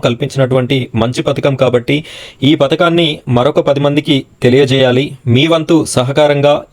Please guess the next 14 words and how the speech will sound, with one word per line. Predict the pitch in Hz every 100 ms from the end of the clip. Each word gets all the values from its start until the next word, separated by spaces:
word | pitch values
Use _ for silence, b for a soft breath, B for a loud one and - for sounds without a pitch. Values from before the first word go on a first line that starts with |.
| 127
ఈ | 127 117
వీడియోని | 135 151 143 139 - 123
మీ | 127 123
ఫ్రెండ్స్కి | 123 127 - 147 143
కానీ | 131 147 B B B _ 123
మీ | 135
చుట్టుపక్కల | 135 - 156 151 143
ఉన్న | 139 135 - 117
విద్యార్థులకి | 113 139 147 156 143 131
కానీ | 127 127 117 - _ _ _ 127
ఈ | 131 120
వీడియోని | 135 147 143 127 -
షేర్ | 131 127 131
చేయండి. | 143 131 127